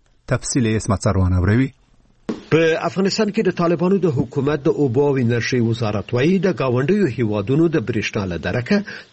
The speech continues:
Speaker 2: تر سل میلیون ډالره زیات پوره وړی دی. حاضر دمه د افغانستان په سلو کې درې اویا برېښنا وارداتي ده او تر ټولو ډیره له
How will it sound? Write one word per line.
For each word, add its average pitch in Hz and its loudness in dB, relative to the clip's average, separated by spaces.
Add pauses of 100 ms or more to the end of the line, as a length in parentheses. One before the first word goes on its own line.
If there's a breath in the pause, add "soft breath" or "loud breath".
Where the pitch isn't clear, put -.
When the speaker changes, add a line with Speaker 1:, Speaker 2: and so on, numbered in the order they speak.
Speaker 2:
تر 151 2
سل 220 2 (120)
میلیون 117 0
ډالره 98 -4 (100)
زیات 123 -4
پوره 160 2
وړی 127 -2
دی. 95 -6 (460 loud breath)
حاضر 170 2
دمه 202 0
د 170 0
افغانستان 160 -2
په 147 0
سلو 160 2
کې 170 0 (100)
درې 202 2 (100)
اویا 113 -2
برېښنا 98 -2 (120)
وارداتي 110 0
ده 85 -6 (480 loud breath)
او 127 2
تر 120 -2
ټولو 113 2
ډیره 196 2 (280 loud breath)
له 185 2